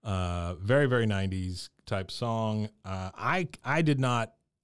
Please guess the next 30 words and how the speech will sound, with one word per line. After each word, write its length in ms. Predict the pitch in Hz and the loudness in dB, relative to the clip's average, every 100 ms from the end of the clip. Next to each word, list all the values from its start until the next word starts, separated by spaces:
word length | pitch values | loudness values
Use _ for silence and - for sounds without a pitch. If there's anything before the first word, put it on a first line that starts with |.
| _ _ _ - | _ _ _ -6
recognize 800 | 110 117 117 120 117 113 113 110 | 0 0 0 -2 0 2 2 0
it 160 | 110 104 | -4 -4
as 180 | 104 | -4
a 120 | 98 95 | -2 -2
song 300 | - 104 101 | 0 0 0
that 100 | 95 | 0
I 140 | 95 | -2
had 120 | 101 | -2
heard 260 | 95 110 107 | 0 0 0
before, 540 | 107 101 117 110 107 101 | -4 -2 -2 0 -2 -2
so 140 | - | -2
I'm 160 | 98 95 | -2 -2
assuming 380 | 87 117 107 104 | -2 0 0 0
it 80 | |
was 120 | 95 95 | -4 -4
made 200 | 95 95 | -2 -2
up 160 | 98 | -6
for 80 | - | -8
this 160 | 92 85 | -10 -8
show. 420 | - 107 104 104 - _ _ _ _ _ _ _ _ _ | -6 -4 -4 -6 -12 _ _ _ _ _ _ _ _ _
Uh, 340 | 107 95 90 87 | -2 0 0 -2
here 240 | 175 151 147 | 0 2 4
are 100 | 104 | 2
the 100 | 87 | 0
lyrics, 640 | 90 92 95 90 - - - _ - | 0 0 -2 -4 -8 -10 -14 _ -14
uh, 240 | 80 78 | -12 -10
verbatim. 640 | 80 92 80 78 - - - _ _ _ _ _ _ _ _ _ - | -8 -8 -6 -10 -14 -20 -20 _ _ _ _ _ _ _ _ _ 0
"We're 200 | 110 160 | 2 2
surrounded 680 | - 131 131 147 160 113 87 | 2 2 4 4 4 2 0
by 480 | 95 87 90 101 | -2 -2 -2 -4